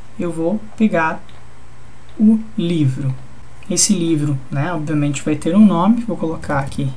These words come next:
Introdução ao Ambiente Virtual de Aprendizagem, só pra gente ter aqui como exemplo.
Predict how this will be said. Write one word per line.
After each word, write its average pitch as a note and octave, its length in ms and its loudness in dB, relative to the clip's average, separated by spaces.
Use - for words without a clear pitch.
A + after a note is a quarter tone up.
Introdução F3+ 1900 2
ao E3 120 -2
Ambiente D#3 440 -2
Virtual D3+ 380 0
de C#3+ 80 -2
Aprendizagem, C#3+ 560 -2
só - 240 -8
pra C#3+ 140 -6
gente D3 200 -4
ter D3+ 140 -2
aqui C#3+ 160 -4
como D3+ 220 -4
exemplo. C3+ 420 -2